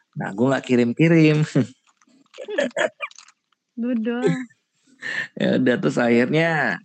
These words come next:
Speaker 1: masuk ke semester tiga belas, gue pengen kelarin sih. Jadi sekarang fokus gue di semester, eh, di dua ribu dua satu lah. Mungkin lu baru
Speaker 2: Heeh,
Speaker 1: lulus
Speaker 2: heeh.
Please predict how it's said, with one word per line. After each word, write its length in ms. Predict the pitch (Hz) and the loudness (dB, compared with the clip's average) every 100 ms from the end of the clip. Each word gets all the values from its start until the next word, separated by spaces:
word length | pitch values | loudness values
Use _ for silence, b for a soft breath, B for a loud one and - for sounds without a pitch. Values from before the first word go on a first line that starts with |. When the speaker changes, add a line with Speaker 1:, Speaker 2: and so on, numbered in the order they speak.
| _ - | _ -4
Speaker 1:
masuk 440 | 123 117 127 - | -4 -2 -4 -2
ke 80 | 123 | -4
semester 320 | 120 117 117 | -2 -4 -2
tiga 240 | 120 110 | 2 4
belas, 680 | 110 110 107 131 160 - - 113 | 4 4 4 2 0 -4 -8 -2
gue 160 | 127 | 0
pengen 320 | 120 110 110 110 | 0 0 0 0
kelarin 360 | 113 110 123 | 0 2 0
sih. 160 | 117 104 104 107 | 0 -2 -2 -2
Jadi 320 | 117 151 143 | 2 4 4
sekarang 560 | - 131 156 165 160 160 _ _ _ B B B B B B | 2 0 0 0 0 -2 _ _ _ B B B B B B
fokus 400 | 139 135 147 147 - - - - | -4 0 0 0 -4 -8 -10 -10
gue 320 | - 123 143 147 147 127 | 4 4 6 4 2 2
di 160 | 120 120 | 6 4
semester, 480 | 123 113 123 120 - | 4 -2 0 0 0
eh, 80 | 135 | 4
di 200 | 127 123 110 107 104 92 | 6 6 4 2 2 0
dua 160 | 117 117 | 2 4
ribu 240 | 117 117 | 4 2
dua 80 | 113 | 2
satu 440 | 113 110 - 135 | 0 -2 0 2
lah. 200 | 110 104 - _ _ - | 2 -2 -8 _ _ -10
Mungkin 320 | 107 - 127 | -8 -2 -2
lu 80 | 120 | 2
baru 240 | 214 208 214 | 2 4 4
Speaker 2:
Heeh, 80 | |
Speaker 1:
lulus 220 | 208 214 208 | 2 0 -2
Speaker 2:
heeh. 160 | 226 | -10